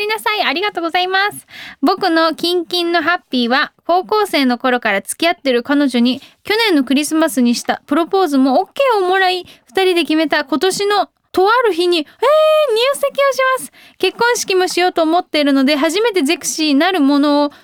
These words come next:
購入しました。えー、素敵。ところでみーぱんはこんな結婚式に憧れるみたいなのはありますか？いろんな人の話を聞いて参考にしたいので、ぜひよろしくお願いします。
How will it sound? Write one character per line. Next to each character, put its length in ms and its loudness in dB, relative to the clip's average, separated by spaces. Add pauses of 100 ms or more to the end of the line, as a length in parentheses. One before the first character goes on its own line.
購 160 0
入 220 2
し 100 0
ま 120 2
し 80 -8
た。 140 -2 (200)
え 400 2
ー、 20 -2
素 80 -8
敵。 500 -2
と 120 -18
こ 120 0
ろ 100 2
で 80 2
み 200 2
ー 20 -2
ぱ 120 -2
ん 80 2
は 120 0
こ 160 -2
ん 60 0
な 100 -2
結 240 -4
婚 180 0
式 200 -2
に 120 2
憧 320 0
れ 120 0
る 120 0
み 140 2
た 100 0
い 80 2
な 120 2
の 140 2
は 140 -2
あ 60 -2
り 80 2
ま 140 0
す 100 -16
か？ 240 -2 (360)
い 60 0
ろ 140 2
ん 80 2
な 120 2
人 220 -4
の 220 2
話 340 0
を 40 0
聞 180 -2
い 60 -2
て 80 -14
参 200 0
考 160 0
に 120 2
し 80 -8
た 100 0
い 60 2
の 100 2
で、 140 0
ぜ 180 0
ひ 100 0
よ 80 0
ろ 100 0
し 80 -14
く 100 -6
お 40 0
願 220 2
い 40 -2
し 100 -2
ま 120 2
す。 260 -14